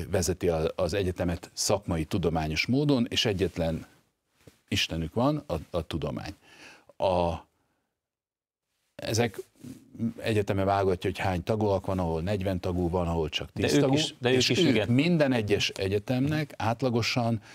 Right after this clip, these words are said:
Speaker 1: mondjuk a tíz tagból kilenc tag arra szavazott, hogy legyen meg az átalakulás. Tehát ez egy autonóm, a tudományos szabadságot tiszteletben tartó alternatíva volt a szenátusok előtt, hogy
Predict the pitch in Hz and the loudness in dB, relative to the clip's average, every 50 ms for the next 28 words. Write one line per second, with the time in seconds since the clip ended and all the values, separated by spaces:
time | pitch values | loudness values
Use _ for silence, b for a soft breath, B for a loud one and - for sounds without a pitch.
0 | B B B B B _ 95 95 98 87 87 - - 127 117 104 - - - 117 | B B B B B _ 0 0 0 0 -2 0 0 0 0 0 -2 0 0 0
1 | 117 110 113 110 104 95 92 92 - - - 113 95 85 82 80 - - - 104 | 0 0 0 2 2 2 0 -2 -2 -2 0 0 2 0 0 -2 -2 0 2 2
2 | 101 98 98 95 - - _ - - 98 95 87 82 - - 90 85 78 82 78 | 2 2 0 -2 -6 -14 _ -2 0 2 2 2 0 -2 -2 -2 0 0 -2 -2
3 | - - 80 82 85 78 78 73 73 73 76 78 76 69 73 71 73 - - 76 | -2 -4 -2 -2 0 -2 -2 -4 -4 -4 -4 -4 -4 -4 -6 -8 -8 -12 -14 -14
4 | 82 - - - - - - - - _ _ _ _ _ _ _ _ _ _ - | -14 -14 -14 -16 -14 -14 -14 -16 -16 _ _ _ _ _ _ _ _ _ _ -4
5 | 104 92 - - 85 90 98 85 - _ - 107 113 131 127 - 151 151 156 156 | -4 -2 0 0 0 0 0 -2 -2 _ 0 0 0 0 0 0 0 0 2 2
6 | 156 156 165 156 143 B B B B B B - - - 131 131 123 113 104 92 | 0 0 0 -2 -4 B B B B B B -14 -2 0 2 2 2 2 2 0
7 | 87 85 80 78 - - - 110 95 101 90 - - - 98 90 85 82 80 78 | 0 0 -2 -2 -2 -2 -2 0 0 0 -2 -2 -4 -4 -4 -2 -2 -4 -4 -4
8 | - - - _ _ - 107 101 - - 92 85 85 78 85 82 76 76 _ - | -8 -16 -20 _ _ -4 -4 -4 -2 -2 -2 -2 -2 -2 -2 -4 -4 -6 _ -4
9 | 98 98 98 95 - - 90 82 78 - B B B B B B B B _ - | -2 -2 -2 -2 -2 0 0 0 0 -4 B B B B B B B B _ 0
10 | 113 110 104 101 - 92 85 85 82 82 - 85 82 82 80 80 90 92 90 - | 0 0 0 0 -2 -2 -2 0 -2 -2 -2 -4 -2 -2 0 0 0 0 0 -2
11 | - 80 - - 101 87 82 78 76 - 76 - - 71 - - - 82 78 76 | -4 -6 -4 -4 -4 -2 -2 -4 -4 -6 -8 -8 -8 -8 -6 -4 -4 -4 -4 -6
12 | 73 - - - - - - | -6 -8 -10 -14 -14 -14 -14